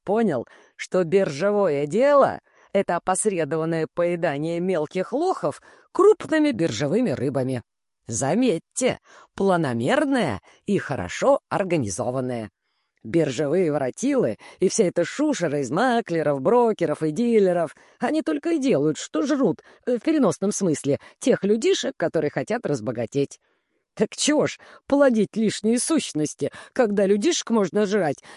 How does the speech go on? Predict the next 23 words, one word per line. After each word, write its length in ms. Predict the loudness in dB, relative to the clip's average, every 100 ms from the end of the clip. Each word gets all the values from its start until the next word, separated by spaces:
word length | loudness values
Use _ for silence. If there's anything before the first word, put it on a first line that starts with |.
| -4
без 200 | -2 0
всех 280 | -2 -2 0
этих 220 | -2 -4 -2
акций-шмакций, 960 | -4 -4 -6 -6 -2 -2 -2 -4 -4 -4 -6 0
э, 160 | 2
то 140 | 2 -2
есть 120 | 0
напрямую? 680 | -2 0 2 2 2 0 -6 _ _ _ -10
Тем 200 | -6 -2
более, 220 | -2 -2
что 180 | -2 -4
на 160 | -2
бирже 560 | -2 -2 -2 0 -2 -2 -10 -12 -4
было 360 | 2 4 6
много 400 | 6 6 4 4
таких, 320 | 0 0 -2 -2
как 220 | -2 0
я. 260 | -2 -4 -8 _ _ _ _ _
И 120 | -4 -2
тут 240 | -2 -4
вдруг 340 | -4 -4 -4
Фриц 360 | -6 -4 -4 -4
замолкает 680 | -4 -2 -4 -4 0 0